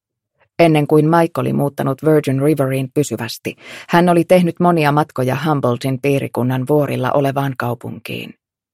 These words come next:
Heillä oli ollut tapana kokoontua sinne vanhan merijalkaväen ryhmän kanssa metsästämään ja kalastamaan,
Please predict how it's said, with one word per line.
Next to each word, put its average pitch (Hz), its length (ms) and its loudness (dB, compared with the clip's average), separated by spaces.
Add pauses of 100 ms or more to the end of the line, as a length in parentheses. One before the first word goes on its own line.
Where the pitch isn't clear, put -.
(480)
Heillä 139 300 6
oli 131 160 0
ollut 139 260 0
tapana 143 380 -2
kokoontua 135 540 -2
sinne 143 400 -2
vanhan 151 320 0
merijalkaväen 135 760 -2
ryhmän 139 380 -4
kanssa 143 400 -2
metsästämään 127 640 -2
ja 131 120 -2
kalastamaan, 127 720 -4